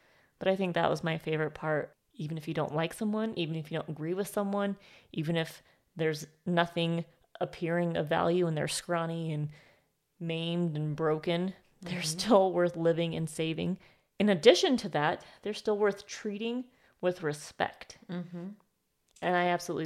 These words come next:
Speaker 1: loved that.
Speaker 2: I think it's a great message because sometimes in, I think especially in this day and age where we're so fueled by likes and shares and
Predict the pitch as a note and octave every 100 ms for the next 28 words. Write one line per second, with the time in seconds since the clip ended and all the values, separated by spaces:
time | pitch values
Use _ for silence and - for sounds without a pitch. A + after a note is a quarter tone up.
0 | D3+ D3+ D#3 E3 D#3+ D3 D#3 D#3+ - _
1 | F3 E3+ F#3 E3+ D#3+ D#3+ D#3+ - E3 E3+
2 | - D3 D3 C#3+ D3+ - - _ _ _
3 | _ - F3+ F3+ E3 D#3+ E3+ E3+ - E3
4 | D#3 D#3 D#3+ D#3 - - - _ _ -
5 | E3+ D#3 D#3 D3 - - F#3 G#3 E3 -
6 | D3+ D3 D3+ C#3+ C#3 C#3+ - - - _
7 | _ - - C#3+ C#3+ C3+ C#3 D3+ C#3 C#3+
8 | D3 - D3+ D3 D3 - D3+ D3 D3+ -
9 | D3 D3+ D#3 D3+ _ _ _ - E3+ E3
10 | E3 D#3 - C#3 C#3 F#3 E3+ E3 D#3+ D3
11 | D3 C#3 C#3